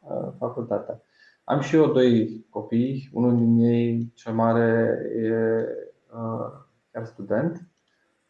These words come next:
și eu l-am încurajat să încerce, să testeze, să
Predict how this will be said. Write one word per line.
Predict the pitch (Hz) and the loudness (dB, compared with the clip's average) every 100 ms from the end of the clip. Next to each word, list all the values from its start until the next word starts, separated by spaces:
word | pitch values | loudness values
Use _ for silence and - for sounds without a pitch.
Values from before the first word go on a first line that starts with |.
| _ _ _ _ | _ _ _ _
și | - - - 139 139 139 139 135 131 117 | -18 -14 -8 -2 2 4 4 2 2 2
eu | 127 | 4
l-am | 147 151 151 | 6 4 2
încurajat | 143 143 139 151 | 2 2 4 2
să | - | 2
încerce, | 139 139 135 143 - - | -2 -2 2 2 2 -6
să | - - 123 123 | -10 -10 -4 -2
testeze, | 120 127 - - 139 110 101 98 - | -2 -4 -6 2 2 2 -4 -12 -16
să | - - 127 | -18 -10 0